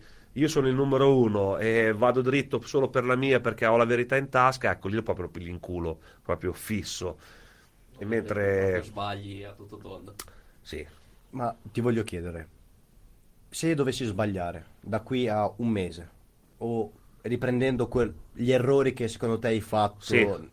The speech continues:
Speaker 3: nel, nei tempi passati, così, nelle tue esperienze, il giorno dopo, quell'ora dopo, quel minuto, quell'attimo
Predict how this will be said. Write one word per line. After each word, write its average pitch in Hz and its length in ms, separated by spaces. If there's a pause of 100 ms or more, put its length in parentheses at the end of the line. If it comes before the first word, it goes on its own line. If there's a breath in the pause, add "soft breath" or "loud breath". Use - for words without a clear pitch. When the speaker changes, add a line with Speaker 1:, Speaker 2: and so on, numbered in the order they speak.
(180)
Speaker 3:
nel, 98 1080 (160)
nei 101 160
tempi 113 240
passati, 95 640
così, 95 320
nelle 87 180
tue 98 120
esperienze, 90 760 (1400 soft breath)
il 160 80
giorno 170 260
dopo, 110 480
quell'ora 120 380
dopo, 107 340
quel 135 200
minuto, 131 640
quell'attimo 117 1000